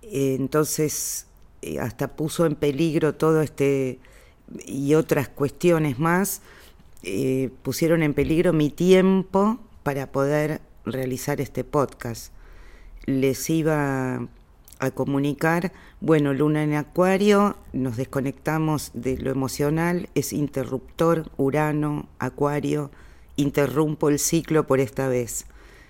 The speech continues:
Sin embargo, aquí estoy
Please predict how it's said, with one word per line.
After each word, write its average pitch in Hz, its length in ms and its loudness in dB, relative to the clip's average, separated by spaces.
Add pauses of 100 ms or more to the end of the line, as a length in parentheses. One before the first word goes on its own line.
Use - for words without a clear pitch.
(260)
Sin 185 300 4
embargo, 175 680 4 (420)
aquí 151 240 0
estoy 170 560 4